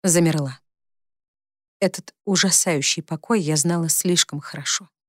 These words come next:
"Не плачьте о ней. В ней не было ничего особенного.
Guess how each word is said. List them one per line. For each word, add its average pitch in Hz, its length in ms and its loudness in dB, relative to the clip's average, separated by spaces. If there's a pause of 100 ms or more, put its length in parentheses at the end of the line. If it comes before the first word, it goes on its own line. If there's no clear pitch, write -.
(1040)
"Не 233 140 4
плачьте 160 600 0
о 127 60 -12
ней. - 380 -14 (560)
В 226 120 4
ней 277 160 6
не 294 180 6
было 254 220 4
ничего 277 520 2
особенного. 139 840 -2